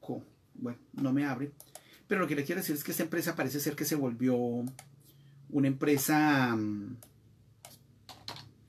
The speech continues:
voy a poner Cine Colombia a ver qué sale. Cine Colombia se volvió una empresa, una plataforma.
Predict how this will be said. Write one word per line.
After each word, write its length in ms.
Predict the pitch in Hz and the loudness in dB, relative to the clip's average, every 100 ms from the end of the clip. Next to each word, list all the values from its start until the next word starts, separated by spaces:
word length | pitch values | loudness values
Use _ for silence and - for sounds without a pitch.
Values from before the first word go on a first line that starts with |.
| - | -18
voy 100 | - | -14
a 100 | - | -8
poner 200 | 117 95 | -6 -6
Cine 240 | - - - | -4 -4 -2
Colombia 360 | 110 95 110 | -2 -2 -2
a 20 | 110 | -2
ver 80 | |
qué 100 | - | -4
sale. 280 | 117 113 - - _ - - - | -6 -6 -8 -20 _ -20 -20 -10
Cine 320 | - 151 156 | 4 4 6
Colombia 420 | 165 143 123 135 | 4 4 4 2
se 80 | 156 | 2
volvió 220 | 143 117 | 0 0
una 100 | 113 | -2
empresa, 880 | 123 - 143 135 143 147 139 120 110 139 | -2 2 2 2 2 2 2 -2 -6 -6
una 280 | 156 160 | 0 2
plataforma. 720 | 175 156 - - 127 104 104 | 4 2 0 0 0 2 -4